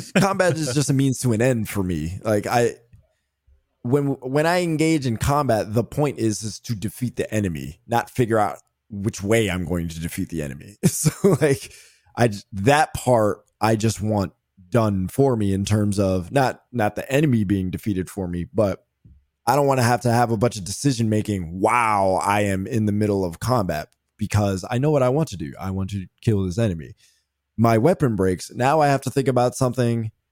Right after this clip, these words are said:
I don't really want to think about. I don't wanna think about, "Okay, which weapon do I wanna use?"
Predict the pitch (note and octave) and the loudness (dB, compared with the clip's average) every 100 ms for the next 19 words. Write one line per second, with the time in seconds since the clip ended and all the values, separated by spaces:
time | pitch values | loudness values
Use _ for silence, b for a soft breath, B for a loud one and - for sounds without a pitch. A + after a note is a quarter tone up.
0 | _ _ _ _ _ _ B2 C#3+ D3+ C3+ | _ _ _ _ _ _ 0 2 4 4
1 | C#3+ C#3 A2 E2 D#2 F2 A#2+ C#3 D#3 - | 4 2 0 -4 -4 0 0 2 -2 -2
2 | E3 E3 E3+ F3 F3 - C3 B2+ B2+ A#2+ | 0 2 4 2 0 0 0 2 2 0
3 | C#3 C#3 C#3+ C3+ C3+ B2+ A#2+ C#3 B2+ G#2+ | 0 0 -2 -2 2 2 0 -4 -4 -2
4 | A2 - - B2 B2 A#2+ A#2+ A#2+ A#2+ B2+ | -2 -4 -2 -2 -2 -2 0 0 -2 -2
5 | B2 | -2